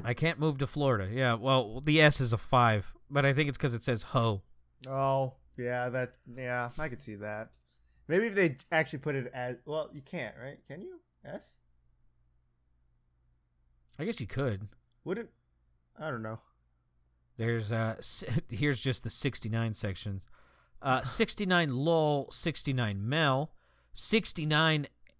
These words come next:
Speaker 1: and more, six banger, six porn nine, and, uh, that, that ends that one.
Speaker 2: Where's Bang
Speaker 1: Uh,
Speaker 2: Bros, bro?
Speaker 1: ass man.
Speaker 2: <laughs>
Speaker 1: Yeah, ass man is one of 'em.
Speaker 2: I like
Speaker 1: Uh,
Speaker 2: that one.
Speaker 1: straight up bastard.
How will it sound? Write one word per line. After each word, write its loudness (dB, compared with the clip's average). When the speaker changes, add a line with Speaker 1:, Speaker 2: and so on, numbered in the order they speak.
Speaker 1:
and 4
more, 4
six 2
banger, 0
six 0
porn 4
nine, 2
and, 0
uh, 0
that, -4
that -2
ends -2
that -2
one. -4
Speaker 2:
Where's -8
Bang -6
Speaker 1:
Uh, 0
Speaker 2:
Bros, -6
bro? 2
Speaker 1:
ass 4
man. 0
Speaker 2:
<laughs> -10
Speaker 1:
Yeah, 4
ass 4
man 2
is -2
one 2
of 0
'em. -4
Speaker 2:
I -4
like 0
Speaker 1:
Uh, 2
Speaker 2:
that 2
one. -8
Speaker 1:
straight 4
up 6
bastard. 2